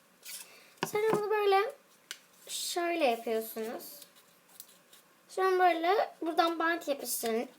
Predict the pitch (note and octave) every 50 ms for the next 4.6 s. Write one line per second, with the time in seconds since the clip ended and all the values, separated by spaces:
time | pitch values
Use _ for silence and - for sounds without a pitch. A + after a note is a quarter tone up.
0 | - - - B3 B3 B3 A#3+ A#3+ - - - D#4+ C#4+ A#3 G#3+ - - - - -
1 | - - F3+ - _ _ _ _ _ _ _ _ - - E4+ D#4+ D#4+ D4+ C#4 A#3+
2 | A3 A3 A3 - A3+ B3 A#3+ - - F4 F4 F4+ - - - - - - - -
3 | - - - - - - - - - - - D#4 D4+ D4 - - - - C4+ B3+
4 | A#3 A3+ A#3 A3+ A3 A3+ - - A3+ C4+ F4+ -